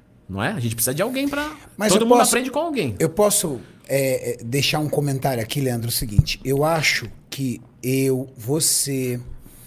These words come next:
Speaker 2: é, entre outros, nós somos comunicadores.
Speaker 1: Sim.
Speaker 2: Por quê? O que que a gente precisa? Qual é o nosso objetivo? Pega uma informação e traduz.
Speaker 1: É isso aí.
Speaker 2: Cara, se você tá traduzindo uma informação,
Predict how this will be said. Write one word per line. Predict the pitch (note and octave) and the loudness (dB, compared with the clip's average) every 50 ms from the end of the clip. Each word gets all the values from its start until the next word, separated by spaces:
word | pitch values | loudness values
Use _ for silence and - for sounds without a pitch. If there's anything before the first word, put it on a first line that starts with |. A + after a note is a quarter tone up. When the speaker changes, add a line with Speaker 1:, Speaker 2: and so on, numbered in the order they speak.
| - - - - - - - - - | -20 -20 -20 -20 -20 -20 -20 -10 -6
Speaker 2:
é, | A2+ B2+ B2+ A#2+ A#2 A#2 - - | -2 0 0 0 -2 -4 -4 -4
entre | C3+ D3+ D3 - C3+ B2+ B2+ | -2 -2 -2 -2 -2 0 2
outros, | C3+ D3+ D#3 D3 B2+ - A2+ G#2+ - - - | 2 2 2 0 -2 -4 -6 -6 -6 -6 -4
nós | C#3 C#3 B2+ | -2 -2 -2
somos | - - D#3+ D#3 - - | -2 -2 -2 -2 -2 -4
comunicadores. | - - C3 C3+ C#3 C#3+ C#3 - B3 A#3 D#3+ - - - - - - - - - - - - - - - - - - | -4 -4 -4 -2 -2 -2 -2 -2 -2 -2 -4 -6 -6 -6 -8 -6 -6 -4 -6 -6 -8 -12 -18 -20 -20 -20 -20 -16 -10
Speaker 1:
Sim. | - - C3 A#2 | -8 -4 -4 -2
Speaker 2:
Por | F#2 C#4 C#4 - | 0 0 0 0
quê? | - A#2+ | -2 -4
O | G2+ | -4
que | G#2 - A#3+ | -2 -4 -6
que | A#3+ - C#4 | -4 -2 -2
a | B3+ | -2
gente | F3+ F3 G3+ - - | 0 0 -2 -4 -4
precisa? | - - E3+ - - - C3+ G#2 F2+ - - - - | -4 -2 0 0 0 0 -2 -4 -6 -8 -10 -12 -4
Qual | - F3+ A3+ | -2 -2 0
é | B3 | 0
o | |
nosso | A3+ G#3+ G3 F3 - E3+ | 0 0 0 0 -2 -2
objetivo? | D3 D3 C3 C3+ A#2+ - - - E2+ - - - - - - - - - - - - - - - - - | -2 -4 -4 -4 -6 -6 -6 -8 -8 -10 -14 -20 -20 -20 -20 -18 -18 -20 -20 -20 -20 -20 -20 -20 -4 -2
Pega | D#3 D3+ F3 G3 F3 | 0 2 2 2 2
uma | E3+ D#3+ D3+ | 0 0 0
informação | D3+ C#3 - - C#3+ C3 C3 A#2+ B2 - - D3+ E3 G#3+ - | 0 0 0 -2 -2 -2 -2 -2 0 0 0 -2 -2 -4 -6
e | F#3+ | -8
traduz. | - - F3+ G3+ F3+ C#3+ G#2 - - - - - - - - - - - - - - - - G3 | -4 -2 0 0 0 -2 -4 -4 -4 -4 -6 -10 -14 -14 -14 -14 -16 -16 -18 -18 -20 -18 -12 -10
Speaker 1:
É | - | -10
isso | F#2 F2+ - - E3 | -8 -8 -8 -6 -6
aí. | F3+ F#2 | -6 -6
Speaker 2:
Cara, | D#2+ - - C#4 B3 F3 A#2 G2 | -4 0 0 2 2 0 0 -2
se | - - | -2 -2
você | B2+ C#3+ C#3 - A3+ | -2 -2 0 0 0
tá | A3+ - C4 | 0 -2 -4
traduzindo | - C4 B3+ G3+ F#3+ F#3 D#3+ E3+ E3 D#3+ | -2 -4 -2 0 0 0 2 2 0 0
uma | D3+ D3 | 0 0
informação, | C#3 C#3 - - C#3 B2 A#2 G#2 - - - C#3 C3 A#2 F#2+ | -2 -2 -2 -2 -2 -2 -2 -2 -2 -2 -2 -4 -4 -6 -8